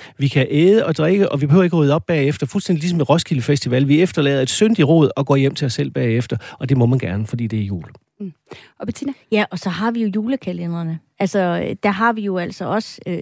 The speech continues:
Speaker 3: temmelig mange efterhånden, vi skal følge med i. Apropos det der med, at vi har travlt med at hygge os. Altså, vi skal jo være klar klokken, nu ved jeg ikke, hvornår de starter, de første julekalender om aftenen.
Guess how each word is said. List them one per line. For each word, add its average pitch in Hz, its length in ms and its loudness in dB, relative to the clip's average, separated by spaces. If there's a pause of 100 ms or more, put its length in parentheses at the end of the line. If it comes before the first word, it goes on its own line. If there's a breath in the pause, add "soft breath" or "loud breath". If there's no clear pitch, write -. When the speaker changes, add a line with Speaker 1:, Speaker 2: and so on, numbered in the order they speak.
Speaker 3:
temmelig 233 320 2
mange 196 260 0
efterhånden, 202 420 -4
vi 185 60 -10
skal 180 200 -10
følge 170 200 -6
med 196 180 0
i. 202 140 -4
Apropos 208 420 -6
det 214 100 -6
der 208 120 -2
med, 185 120 -2
at 202 100 -4
vi 208 80 -6
har 196 80 -2
travlt 190 380 -6
med 185 100 -2
at 180 60 -2
hygge 190 240 -4
os. - 140 -12 (300 loud breath)
Altså, 208 160 0
vi 208 140 -2
skal 202 180 -4
jo 180 100 0
være 175 260 -4
klar 233 340 -2 (340 soft breath)
klokken, 175 440 -2
nu 196 80 -6
ved 185 80 0
jeg 170 40 0
ikke, 175 100 -6
hvornår 185 240 -4
de 170 100 -14
starter, 190 320 -4
de 180 120 -8
første 190 320 -6
julekalender 180 600 -4
om 165 120 -4
aftenen. 170 400 -4